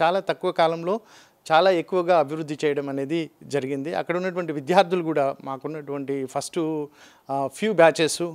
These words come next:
వాళ్ళు ఇప్పటికి కూడా నాకు కాల్ చేయడము, మెయిల్స్ పెట్టడం జరుగుతూ ఉంటది. వాళ్ళు ఎన్నో జీవితానికి సంబంధించినటువంటి పాఠాలు, like లైఫ్ స్కిల్స్ అని మనం అంటాము, అట్లాంటివి కూడా వాళ్ళు ఎన్నో నేర్చుకోవడం జరిగింది. ఎందుకంటే రూరల్ ప్లేసెస్‌లో ఉన్నప్పుడు వాళ్ళకు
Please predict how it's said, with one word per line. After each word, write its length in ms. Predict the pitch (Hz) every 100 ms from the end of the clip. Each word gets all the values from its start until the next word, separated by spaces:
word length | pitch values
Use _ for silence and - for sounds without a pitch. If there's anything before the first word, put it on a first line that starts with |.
| 151 _
వాళ్ళు 340 | 147 143 147 143
ఇప్పటికి 320 | 139 160 147
కూడా 180 | 160 151
నాకు 480 | 147 135 139 123 123 _ _ _
కాల్ 200 | 139 147 143
చేయడము, 600 | 143 139 139 139 139 139
మెయిల్స్ 440 | 147 139 143 135 -
పెట్టడం 340 | 139 139 139
జరుగుతూ 340 | 131 135 139 143
ఉంటది. 360 | 135 139 147 _ _ _ -
వాళ్ళు 220 | 147 170
ఎన్నో 240 | 160 180 202
జీవితానికి 440 | 165 165 160 151
సంబంధించినటువంటి 760 | 151 147 147 139 139 127 131 127
పాఠాలు, 380 | 139 135 123
like 300 | 117 123 123
లైఫ్ 220 | 139 143 -
స్కిల్స్ 340 | - 151 -
అని 120 | 147
మనం 160 | 139 135
అంటాము, 400 | 131 143 127 151 _ _ - _ -
అట్లాంటివి 380 | 156 196 185 180
కూడా 200 | 196 202
వాళ్ళు 220 | 170 170
ఎన్నో 320 | 156 180 196
నేర్చుకోవడం 520 | 185 170 - 170 170
జరిగింది. 320 | 139 131 131
ఎందుకంటే 340 | 139 160 170 160
రూరల్ 500 | 160 180 190 180 165 - - _
ప్లేసెస్‌లో 440 | 165 175 185 - 180
ఉన్నప్పుడు 360 | 170 175 175
వాళ్ళకు 600 | 180 156 160 151 156 151